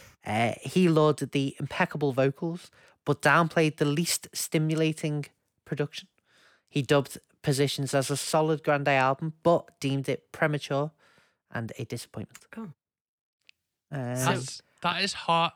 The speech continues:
Speaker 3: I really like the production.
Speaker 1: That is
Speaker 2: Solid,
Speaker 1: harsh.
Speaker 2: but a
Speaker 1: It, it
Speaker 2: disappointment.
Speaker 1: is harsh. But I think, I think, you know, and other critics have said that she doesn't break any new ground. I think that's where they're going with that. It's not, not too new.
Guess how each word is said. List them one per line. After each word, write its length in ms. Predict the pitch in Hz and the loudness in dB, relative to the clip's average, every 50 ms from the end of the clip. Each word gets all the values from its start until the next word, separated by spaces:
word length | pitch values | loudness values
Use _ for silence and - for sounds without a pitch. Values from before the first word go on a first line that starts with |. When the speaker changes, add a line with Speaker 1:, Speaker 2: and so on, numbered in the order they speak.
| _ - | _ 0
Speaker 3:
I 140 | 143 147 165 | 2 2 2
really 320 | 180 190 202 202 208 202 | 2 0 -4 -4 -4 -2
like 280 | 175 - - 147 165 - | 0 2 2 0 0 -2
the 60 | - | -8
production. 540 | 190 - 208 185 196 190 - - - - 240 | -6 -6 -6 -6 -6 -6 -4 -2 0 4 6
Speaker 1:
That 140 | 226 220 220 | 6 8 8
is 160 | 220 208 - | 8 6 6
Speaker 2:
Solid, 20 | |
Speaker 1:
harsh. 280 | - 214 185 160 135 - | 4 4 4 4 2 2
Speaker 2:
but 200 | 190 185 - - | -2 -4 -4 -4
a 40 | 196 | -6
Speaker 1:
It, 40 | 165 | -6
it 20 | |
Speaker 2:
disappointment. 600 | 160 175 165 - 196 196 214 185 135 185 214 208 | -6 -6 0 2 4 4 4 2 4 4 4 6
Speaker 1:
is 180 | 220 226 214 - | 6 6 4 2
harsh. 400 | - 160 147 147 143 131 - - _ _ - _ _ _ _ _ _ _ _ _ _ _ _ _ - - - _ | 2 2 2 2 0 -2 -6 -12 _ _ -20 _ _ _ _ _ _ _ _ _ _ _ _ _ -20 -20 -8 _
But 80 | - 202 | 6 8
I 220 | 196 185 185 190 | 8 8 8 6
think, 280 | 185 - 214 190 185 - - | 4 4 2 0 0 -2 -4
I 160 | - 170 170 | -2 -2 -2
think, 240 | 175 - 190 180 - - - - - - - | 0 2 0 -2 -2 -4 -12 -16 -16 -8 -2
you 100 | 180 185 | 0 2
know, 120 | 175 156 107 | 2 4 4
and 120 | 127 151 | 4 4
other 200 | 156 165 156 170 | 4 4 4 2
critics 400 | 156 - 165 151 - 147 131 - | 0 0 -2 0 0 -2 -2 -2
have 100 | 147 143 | -4 -4
said 160 | - - 143 123 | 0 -2 -2 -2
that 160 | 143 135 - | -2 -4 -6
she 80 | - | -6
doesn't 260 | 135 143 139 135 151 131 | -6 -4 -4 -2 -2 0
break 220 | 143 139 131 - | 2 0 0 0
any 160 | - 135 131 131 | -2 -2 -2 0
new 160 | 127 131 123 | 0 -2 -2
ground. 280 | - 131 127 131 131 - - | -2 -2 -2 -2 -2 -4 -2
I 180 | 139 143 147 139 | -2 0 0 0
think 180 | - 156 143 | -2 -4 -2
that's 280 | - 147 135 - - - | -2 -2 -2 -2 -2 0
where 120 | 156 139 | 2 2
they're 140 | 120 131 127 | 2 0 0
going 240 | 120 127 123 123 127 | 0 0 -2 -2 -2
with 120 | 139 143 | -4 -6
that. 160 | - 139 127 - - - - - _ _ _ - | -6 -8 -8 -8 -16 -20 -20 -20 _ _ _ 0
It's 260 | 151 143 - - - | 0 0 0 -4 -2
not, 260 | 165 175 185 - - - _ _ _ _ _ _ _ _ _ - | 0 0 0 0 -2 -10 _ _ _ _ _ _ _ _ _ -2
not 240 | 165 175 - _ | -2 -2 -2 _
too 340 | - - - - 180 160 151 | -2 -2 2 2 2 2 2
new. 320 | 147 139 135 127 131 127 | 2 2 2 2 0 0